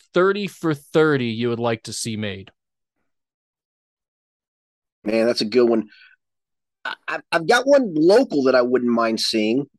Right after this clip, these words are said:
Speaker 2: a, a local topic. Um, I'm still fascinated by the Ray Carruth murder.
Speaker 1: Oh,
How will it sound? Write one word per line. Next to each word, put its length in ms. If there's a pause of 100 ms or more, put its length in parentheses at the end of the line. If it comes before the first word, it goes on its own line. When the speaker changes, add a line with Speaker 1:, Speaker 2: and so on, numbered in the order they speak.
(180)
Speaker 2:
a, 180
a 60
local 340
topic. 500 (480)
Um, 580 (760)
I'm 160
still 260
fascinated 640
by 140
the 100
Ray 220
Carruth 460
murder. 400 (720)
Speaker 1:
Oh, 760